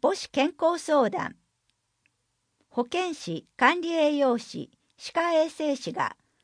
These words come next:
健康に関するご相談を随時受け付けています。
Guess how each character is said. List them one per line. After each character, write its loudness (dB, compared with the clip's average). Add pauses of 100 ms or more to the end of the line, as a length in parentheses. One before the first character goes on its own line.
(160)
健 -2
康 0
に -6
関 -2
す -6
る -2
ご -2
相 2
談 0
を 0 (500)
随 -2
時 -4
受 0
け -6
付 -2
け -
て -4
い -6
ま -4
す。 -20